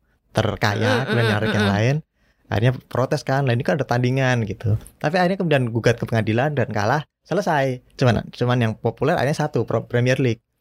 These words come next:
Speaker 1: Nah, di Indonesia ini
Speaker 2: Oh.
Speaker 1: kan nggak ada mekanisme hukum yang di-, <laughs> diambil untuk menyelesaikan berbagai macam liga yang bermunculan,
Speaker 2: Iya,
Speaker 1: gitu.
Speaker 2: benar, benar, benar.
Speaker 1: Kalau ada satu liga, maka kemudian, eh, konsekuensinya apa? Hak siar.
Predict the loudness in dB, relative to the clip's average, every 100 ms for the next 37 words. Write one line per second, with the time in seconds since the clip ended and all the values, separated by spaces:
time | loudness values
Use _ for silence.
0 | _ -2 0 2 2 2 0 0 0 0
1 | 0 2 2 0 0 0 0 -6 _ 0
2 | 2 0 0 0 2 0 0 2 2 2
3 | 0 -4 _ _ _ -6 -2 0 2 2
4 | 2 0 -2 0 0 0 0 0 0 -2
5 | -2 2 2 2 0 0 0 0 0 2
6 | 2 2 0 0 0 2 2 0 0 0
7 | 2 0 -2 -4 -6 -6 -4 0 0 0
8 | 0 0 -2 0 0 2 0 -2 -2 -2
9 | 0 0 0 -2 0 -2 0 0 0 0
10 | -2 -2 -2 -2 0 0 0